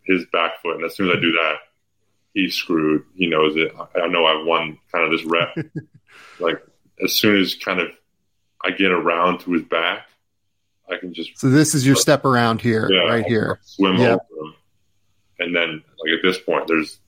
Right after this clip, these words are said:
Speaker 1: really nothing you can do from stopping me to get a catch. So he's trying to just get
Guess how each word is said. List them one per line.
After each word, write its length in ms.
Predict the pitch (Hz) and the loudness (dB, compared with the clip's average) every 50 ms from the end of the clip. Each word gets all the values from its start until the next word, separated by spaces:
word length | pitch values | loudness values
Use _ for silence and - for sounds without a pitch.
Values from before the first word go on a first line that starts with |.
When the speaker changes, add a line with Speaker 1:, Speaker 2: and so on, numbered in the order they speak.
| _ _ | _ _
Speaker 1:
really 320 | 85 85 85 80 76 76 73 | 0 2 2 4 4 2 0
nothing 340 | 73 78 78 78 - 87 82 | 0 -2 -4 -4 -4 -10 -12
you 40 | 73 | -12
can 100 | - 78 | -6 -2
do 120 | 82 85 82 | 0 0 0
from 160 | - 85 80 | -2 -8 -12
stopping 320 | - - 85 80 80 90 | -4 -2 -2 -2 0 -2
me 60 | 85 | -4
to 60 | 80 80 | -2 -2
get 120 | 80 76 | -2 -4
a 60 | 76 | -4
catch. 420 | - - 87 85 80 80 - - - | -6 -4 -4 -4 -4 -4 -8 -14 -14
So 100 | 82 82 | -4 0
he's 160 | 92 90 90 | 0 0 0
trying 200 | - - 87 82 | 0 -2 -2 -2
to 60 | 82 | -2
just 200 | 80 85 - - | -4 -4 -6 -2
get 200 | - 90 85 85 | 0 0 0 0